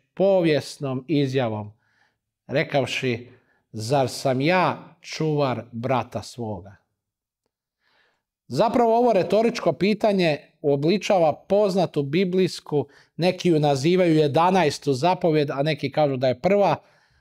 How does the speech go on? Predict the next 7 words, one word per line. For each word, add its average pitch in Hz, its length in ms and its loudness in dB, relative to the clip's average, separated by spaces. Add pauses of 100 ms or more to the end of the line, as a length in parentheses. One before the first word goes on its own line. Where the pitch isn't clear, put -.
da 143 140 2
nam 147 220 0
valja 185 420 4
brinuti 156 840 0
jedni 151 420 -2
za 131 140 -4
druge. 113 360 -6